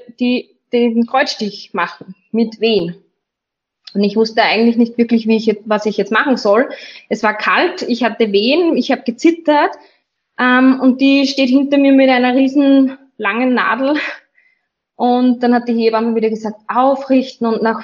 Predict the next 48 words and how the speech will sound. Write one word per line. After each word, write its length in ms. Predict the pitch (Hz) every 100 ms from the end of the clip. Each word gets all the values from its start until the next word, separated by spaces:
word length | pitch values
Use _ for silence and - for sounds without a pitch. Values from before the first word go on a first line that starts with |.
| -
vorne 440 | 226 233 240 226
lassen 460 | 214 202 202 214 202
zu 120 | 208
mir 560 | 208 214 226 226 220 -
und 140 | 214
entspannen 960 | 202 196 - - 190 226 226 220 214 208
und 140 | 196
entspannen." 800 | 196 196 - 180 202 196 196 196 _ _ _ _ _ -
Und 140 | 220
ich 140 | 226
hab 200 | 226 -
<laughs> 0 |
versucht, 440 | - 277 277 254 -
mich 200 | 240 233
so 100 | 233
gut 180 | 240 220
wie 60 |
es 120 | 233
geht 220 | - 220 -
zu 60 |
entspannen. 640 | 220 226 208 220 277 285 254
Und 220 | 220 220
dann 120 | 214
hab 100 | 208
ich 160 | 202 202
gemerkt, 360 | 208 226 226
jetzt 140 | 202 -
kommt 260 | 208 208
der 300 | 196 190 196 _
Pieks. 400 | 302 330 - - _ _ _ _ _
Und 220 | 220 226
dann 300 | 226 220 220
hab 120 | 214 214
ich 120 | 220
sie 200 | - 220
hinter 280 | 240 240 233
mir 180 | 226 214
reden 220 | 214 220
gehört, 280 | 202 196 226
"Na, 220 | 254 262
das 160 | 240 -
passt 400 | 269 269 - 262
nicht 460 | 262 254 - -
und 300 | 226 214 214 -
eine 220 | - 214
längere 340 | 226 233 226 226
Nadel", 760 | 240 240 277 277 269 269 277
und 460 | 254 226 226 220